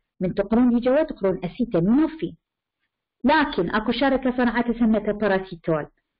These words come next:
شركة سمتها باراسيتامول، شركة سمتها بنادول. فإذا البنادول والباراسيتامول والباراسيتول والباراكول والكولوبار والمدري منو هاي الأسماء،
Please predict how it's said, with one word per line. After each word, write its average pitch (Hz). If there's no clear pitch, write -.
شركة 220
سمتها 214
باراسيتامول، 175
شركة 208
سمتها 202
بنادول. 180
فإذا 226
البنادول 214
والباراسيتامول 226
والباراسيتول 220
والباراكول 226
والكولوبار 226
والمدري 208
منو 233
هاي 226
الأسماء، 220